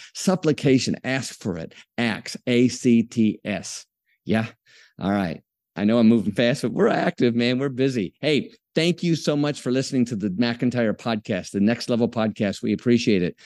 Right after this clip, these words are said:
Please share this to somebody out there that wants to come. You don't have to be a creative to be here. Listen, I, I just posted about,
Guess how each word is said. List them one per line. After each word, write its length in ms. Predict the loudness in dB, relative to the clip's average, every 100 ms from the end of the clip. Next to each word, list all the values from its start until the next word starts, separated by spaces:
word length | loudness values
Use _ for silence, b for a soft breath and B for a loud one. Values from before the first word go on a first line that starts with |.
| b _
Please 280 | 2 4 4
share 300 | 2 2 2
this 220 | 2 -2
to 100 | -4
somebody 400 | -4 0 2 2
out 140 | 0 0
there 120 | -2
that 100 | 0
wants 200 | -4 -4
to 120 | -8
come. 300 | -4 -2 -2 B B B
You 120 | 2 4
don't 160 | 6
have 160 | 4 2
to 80 | 2
be 120 | 2
a 60 | 2
creative 500 | 2 2 4 2 -4
to 80 |
be 160 | -2 -2
here. 280 | 0 -2 -2 B B
Listen, 260 | 0 2 2
I, 200 | 0 0
I 100 | 0
just 220 | -2 0
posted 340 | 0 0 0
about, 360 | 0 0 0 -4